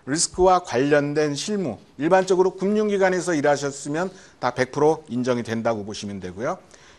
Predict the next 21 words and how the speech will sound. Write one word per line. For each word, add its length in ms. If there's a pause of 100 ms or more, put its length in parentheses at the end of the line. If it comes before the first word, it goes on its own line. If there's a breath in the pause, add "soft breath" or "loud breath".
일반 540 (160)
금-, 260
비금융권에서도 1400 (220 loud breath)
일반적으로 720
그 280
재무회계 720 (400 soft breath)
그리고 440
투자 280
부분 380 (360 soft breath)
이쪽에서, 540 (380 soft breath)
어, 160
일하신 460
분들, 400 (640 soft breath)
어, 640 (140)
그쪽은 460
다 320 (160)
또 140 (300)
그 280 (300)
되고요. 420 (140)
또 100
하나 300